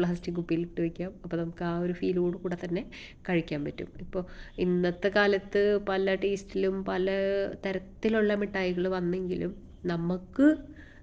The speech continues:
നമ്മുടെ ചെറുപ്പകാലത്ത് നമ്മൾ ഇഷ്ടപ്പെട്ട് കഴിച്ച അതിനോടായിരിക്കും നമുക്ക്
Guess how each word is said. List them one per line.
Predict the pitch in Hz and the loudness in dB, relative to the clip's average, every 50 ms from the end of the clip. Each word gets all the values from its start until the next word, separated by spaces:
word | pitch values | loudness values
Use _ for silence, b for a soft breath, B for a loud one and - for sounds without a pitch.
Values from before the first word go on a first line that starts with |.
| B - | B 0
നമ്മുടെ | 180 170 170 180 190 196 220 233 262 | 0 0 2 2 4 4 4 4 4
ചെറുപ്പകാലത്ത് | 262 240 - - 220 214 214 214 214 202 208 - 214 | 2 2 2 -2 0 2 2 4 2 2 0 0 0
നമ്മൾ | 208 202 196 196 196 202 | 0 0 0 0 0 -2
ഇഷ്ടപ്പെട്ട് | 202 - - 190 180 - 180 180 190 190 | -2 -4 -4 -4 -2 -2 -2 0 2 2
കഴിച്ച | 196 185 175 185 - - 185 185 180 - | 2 2 0 -2 -2 -2 -2 -2 -2 -4
അതിനോടായിരിക്കും | 175 165 170 165 160 165 160 185 196 190 190 - 185 180 180 | -2 -2 0 0 0 0 0 0 -2 -2 -2 -4 -4 -4 -4
നമുക്ക് | 165 160 - - | -4 -6 -6 -8